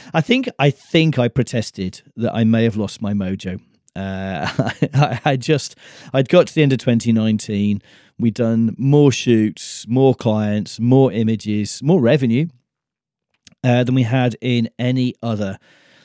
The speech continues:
year. And I, I frankly, when I got to the start of twenty twenty, I made the decision that we couldn't do that again. We had to slow things down. Now, a little,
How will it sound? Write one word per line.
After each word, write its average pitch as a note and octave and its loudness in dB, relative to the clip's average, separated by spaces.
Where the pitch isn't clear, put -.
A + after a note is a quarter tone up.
year. A#2+ 2
And D3 0
I, C#3+ 2
I C3+ -2
frankly, E3 2
when A2+ 2
I A#2 2
got A2 0
to - -14
the A#2+ -6
start A2 -4
of G#2+ -12
twenty G#2 -4
twenty, F#2+ -6
I G2 -6
made A#2+ 2
the G#2 -6
decision G#2+ -4
that G#2 -2
we A2+ -4
couldn't B2 0
do A#2+ -2
that F#2 -8
again. F#2 -10
We G#2+ -4
had - -4
to - -12
slow A2 -8
things G2 -6
down. F2+ -6
Now, C3 2
a B2+ -2
little, E3+ 4